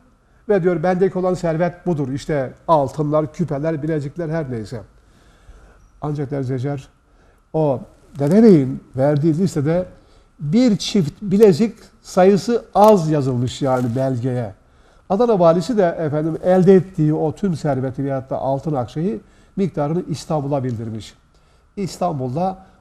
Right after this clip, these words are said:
padişahın kız kardeşi diyor ki, "Benim bir çift altınım vardı, bileziğim vardı, bunlar nerede kaldı?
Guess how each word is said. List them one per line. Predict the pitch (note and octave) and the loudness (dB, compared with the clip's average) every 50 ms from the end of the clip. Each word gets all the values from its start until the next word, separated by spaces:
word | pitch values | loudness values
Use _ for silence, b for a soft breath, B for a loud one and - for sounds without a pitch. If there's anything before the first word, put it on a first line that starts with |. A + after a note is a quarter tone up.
| B B | B B
padişahın | - D3 D3 D3+ D3+ E3 D#3 - E3 D#3 D3 C#3+ D#3 D#3 D3 C3 - - | -6 -4 -4 -4 -4 -6 -6 -4 -4 -4 -2 -2 -4 -6 -8 -10 -12 -10
kız | - F#3+ C3+ - | -8 -8 -8 -6
kardeşi | - C#3 A#2+ A2 G2 A2+ A2+ - - F3 E3 C#3 | -6 -6 -4 -4 -4 -6 -8 -6 -4 -4 -4 -2
diyor | D#3 D#3 C#3+ B2+ | -2 -4 -4 -4
ki, | A#2+ - D3+ C3+ | -6 -6 -8 -6
"Benim | C3+ C3 D3 D#3 D#3+ D3+ C#3 D#3 | -6 -6 -6 -6 -8 -8 -8 -8
bir | F#3 F3+ C#3+ | -6 -6 -6
çift | - - - D3+ C3 A#2 - - - - _ _ _ _ _ _ _ _ _ _ | -8 -8 -8 -6 -6 -6 -8 -14 -20 -20 _ _ _ _ _ _ _ _ _ _
altınım | A#2+ B2 B2 B2 B2+ B2 - D#3 D3+ D3+ C3 A2+ | -8 -6 -6 -6 -8 -10 -8 -8 -6 -6 -4 -4
vardı, | G#2 G#2 G2+ A2+ A2+ | -6 -6 -6 -6 -6
bileziğim | A2+ B2+ B2+ A#2+ C3+ C#3+ B2+ A2+ | -6 -8 -8 -8 -8 -6 -6 -6
vardı, | A2+ A#2+ C3+ C#3+ | -6 -8 -8 -8
bunlar | C#3+ D3 C#3+ C3 | -8 -8 -8 -8
nerede | C3 C#3 C#3 B2 B2 A2 | -6 -6 -6 -6 -8 -10
kaldı? | - G2 D#2+ D2+ D#2+ E2 F#2+ - | -10 -12 -12 -12 -14 -16 -18 -20